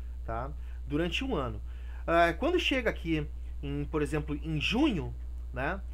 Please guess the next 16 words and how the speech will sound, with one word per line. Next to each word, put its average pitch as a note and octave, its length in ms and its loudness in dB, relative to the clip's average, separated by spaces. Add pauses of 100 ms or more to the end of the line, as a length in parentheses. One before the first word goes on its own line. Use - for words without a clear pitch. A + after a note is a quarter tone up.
(340)
ah, D3+ 540 4
vai F#3+ 160 4
ser D#3 360 2
verão F3+ 420 6
pros D3 200 -4
americanos D3+ 800 0 (500)
e F#3 220 -4
inverno D#3 440 4
pra A#3+ 160 2
nós, D#3+ 260 2
né? C#3+ 180 -2
Estamos D3+ 580 -2 (140)
no F#3 100 2
inverno C#3+ 400 2
agora, A#2 320 0
né? E3 140 -4